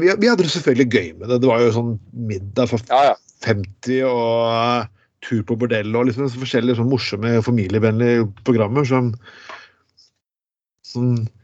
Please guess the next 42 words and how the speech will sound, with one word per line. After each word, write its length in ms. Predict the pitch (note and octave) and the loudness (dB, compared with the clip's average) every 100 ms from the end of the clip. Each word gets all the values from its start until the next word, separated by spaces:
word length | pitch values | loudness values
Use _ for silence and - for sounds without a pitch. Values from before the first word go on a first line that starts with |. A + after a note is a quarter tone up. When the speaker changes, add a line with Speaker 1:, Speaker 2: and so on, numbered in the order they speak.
| _ - | _ 0
Speaker 1:
ja, 140 | G#2+ - - | 0 0 -2
Rune 320 | B2+ B2+ G#2+ | 0 2 2
Askeland 320 | A#2+ - A2 | 0 2 0
kjenner 240 | A2 A#2 A#2 | 2 2 2
sikkert 240 | A#2+ G#2+ | 0 0
godt 160 | A#2+ A#2 | -2 0
til. 160 | E3+ G#3 - - - - _ _ | 0 -2 -8 -20 -20 -20 _ _
Og 300 | - - A#3 G#3 | -4 0 2 2
vi 80 | |
hadde 220 | A3 F3 D3+ | 2 2 2
det 60 | A#2+ | 0
Speaker 2:
Mm. 60 | - | -2
Speaker 1:
gøy, 160 | A#2 A#2+ A#2 | 0 2 2
så 80 | |
det 60 | F3 | 2
var 80 | E3+ | 2
masse 140 | F#3 - | -2 -6
klipp 460 | - C#3+ D#3+ - - | -4 -2 -4 -6 -4
der 160 | C3 C3+ | -2 0
ute. 380 | C3+ G#2 - C3+ - | -4 -8 -6 -6 -6
Men 240 | D#3 F#3 | -4 0
jeg 160 | G3+ G#3+ | -2 0
føler 160 | F#3+ | 0
at 80 | F#3+ - C3+ | -2 -6 -6
vi 100 | D#3+ | -2
gjorde 220 | G3 B2+ | 0 0
det 20 | C#3+ | 0
med 80 | D3 | -6
kjærlighet, 320 | - A#2 A#2 | -4 -2 -2
for 220 | - - D#3+ | -4 -4 -4
vi 60 | |
har 100 | F3 | -2
alltid 260 | C3+ B2 - | 0 0 0
hatt 200 | C3 C#3 | 0 0
respekt 560 | C3+ - - - - - | -4 -6 -10 -12 -14 -12
for 160 | B2 | -8
han 140 | G#2+ G#2+ | -6 -8
Kon 160 | G2+ F#2+ | -8 -8
Helvete, 400 | F2+ - - F#2+ | -8 -10 -12 -4
det 140 | C#3 | -2
har 120 | E2+ | -4
vi. 80 | - | -12